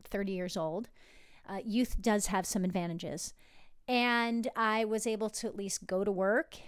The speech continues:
and do my things, but I didn't feel good. And he really scared the living hell out of me. And I thank him for that because I realized I can't continue this stress level.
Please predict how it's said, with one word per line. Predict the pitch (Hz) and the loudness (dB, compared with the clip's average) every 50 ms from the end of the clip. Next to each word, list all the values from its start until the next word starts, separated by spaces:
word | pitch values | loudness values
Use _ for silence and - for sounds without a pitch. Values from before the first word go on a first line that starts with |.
| - - - - | -12 -12 -10 -8
and | 196 202 196 196 190 190 190 185 185 185 180 185 175 | -6 -4 -4 -2 -2 -2 -2 -2 -4 -4 -6 -8 -4
do | - 247 269 285 294 302 | 0 2 4 6 6 6
my | 294 269 220 202 | 6 6 4 4
things, | 190 - - 339 440 453 349 240 233 214 | 4 4 4 6 6 6 6 4 4 2
but | - - 202 196 | 2 0 0 0
I | 196 | 0
didn't | 185 - 202 190 185 - | 0 0 0 -2 -2 -6
feel | - - - 302 320 277 208 | -6 2 8 10 10 10 10
good. | - 185 - - - - - - - - - - - - - - | 6 -2 -4 -4 -8 -12 -16 -20 -20 -20 -20 -20 -20 -16 -4 -2
And | 214 208 202 196 190 190 185 - - _ - | -2 0 0 0 -2 -4 -6 -8 -12 _ -20
he | - - - 320 370 | -18 -6 0 0 4
really | 359 311 311 320 311 233 | 6 6 6 6 6 2
scared | - - - - 220 226 233 226 208 170 | 0 -2 0 2 4 6 6 4 4 0
the | 175 180 | -2 -2
living | 202 185 180 165 | -2 -2 -2 -4
hell | 151 156 190 175 170 | -4 -2 -2 -2 -2
out | 151 151 147 | -2 -4 -4
of | 139 | -6
me. | 135 139 - - - - - - | -8 -8 -6 -6 -6 -6 -4 -2
And | 220 202 196 190 190 190 185 175 - _ _ _ _ - | -2 0 0 0 0 -2 -2 -4 -6 _ _ _ _ 0
I | 226 214 | 0 0
thank | - - - 247 240 226 - | 2 2 2 2 2 2 2
him | - 214 190 | 0 -2 -2
for | - - - 180 | -4 -6 -8 -6
that | 190 - - - - - - - - - - - - - - - - - | -6 -6 -8 -8 -10 -10 -14 -20 -20 -20 -20 -20 -20 -20 -20 -20 -4 -2
because | 254 240 - - 269 254 247 247 226 - - - | -2 -2 2 4 6 6 6 6 4 2 0 2
I | - 226 226 | 4 4 6
realized | 226 269 277 277 269 240 240 233 220 - - - | 8 8 8 10 8 8 6 6 2 -2 -2 -2
I | 220 220 | -2 -2
can't | - - - 254 240 - - | -2 0 0 0 -2 -2 -4
continue | - 208 214 208 - - - 220 208 202 190 | -6 -4 -4 -4 -4 -2 -2 0 0 0 -2
this | 170 - 170 - | -4 -4 -2 -2
stress | - - 190 160 156 - - 170 | 0 0 0 -2 -2 -2 -6 -6
level. | 165 - - - - | -8 -8 -10 -10 -6